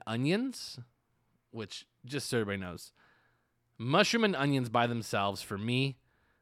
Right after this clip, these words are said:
absolute hard pass. I think onions actually are really important for cooking. I think mushrooms are the same way.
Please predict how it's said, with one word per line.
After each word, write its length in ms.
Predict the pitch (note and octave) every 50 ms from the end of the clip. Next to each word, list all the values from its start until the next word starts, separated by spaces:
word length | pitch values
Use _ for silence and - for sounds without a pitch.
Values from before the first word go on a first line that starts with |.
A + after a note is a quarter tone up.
| _ _ _ _ _ _ _ _ _ _
absolute 540 | C3 B2+ C3 C3 - - - - C3 C3 B2
hard 300 | - A#2 G#2+ G#2 G2 -
pass. 440 | - F#2+ D#2+ D2+ - - - - - - - - -
I 100 | A2 A#2+
think 240 | - C#3+ C#3+ C#3 A2+
onions 380 | B2+ C3 C#3 C#3 C3+ C3 B2
actually 380 | A#2+ A#2 A#2 A#2 - - C3+ A#2
are 60 | A2
really 200 | A2 A#2+ A#2 A2+
important 480 | G#2 G#2 - - - C3 B2+ A#2+ G#2 -
for 80 | F#2+
cooking. 420 | - - G3 - - G3 F#3 F3 D#3+
I 80 | B2+
think 180 | A2+ - A2+ G2+
mushrooms 460 | G#2 B2+ C3 B2+ - - C3 B2 A2
are 60 | A2
the 80 | G2 F#2
same 340 | - - C3 A2 G2+ G2+ G#2+
way. 300 | D3 E3+ D#3+ D#3 D3+